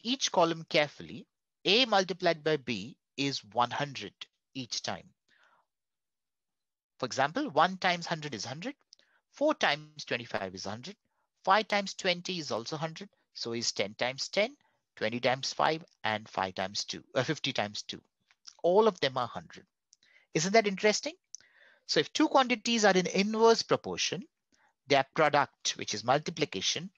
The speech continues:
will always be the same, right? We'll use this property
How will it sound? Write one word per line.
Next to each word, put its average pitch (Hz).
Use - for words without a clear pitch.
will 135
always 190
be 127
the 120
same, 76
right? 302
We'll 190
use 269
this 311
property 196